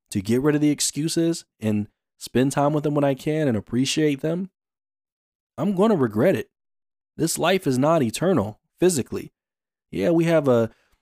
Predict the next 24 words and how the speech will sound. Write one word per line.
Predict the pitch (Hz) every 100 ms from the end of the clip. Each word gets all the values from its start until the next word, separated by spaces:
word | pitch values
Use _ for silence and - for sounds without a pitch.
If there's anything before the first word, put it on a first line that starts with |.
| _ 131
eternal | 123 160 160 143
life | 131 139 135
spiritually | - 139 143 135 139 123
after | 123 - 131
all | 120 123
this, | 117 117 -
but | 117 110 - _ _ _ _ _ _ -
the | 110
point | - 175
of | 165 104
being | 120 208 185
here | 120 101 98 104 - _ _ _ _ _ _ _ 123
is | 127 -
to | 127
fulfill | - - 123
your | 143 170
purpose, | 135 110 113 123 - - - _ _ _ -
is | 107
to | 120
experience | 104 - 123 131 147 151 117
life | 113 143
as | - 131 147
it | 165
is, | 113 104 123 -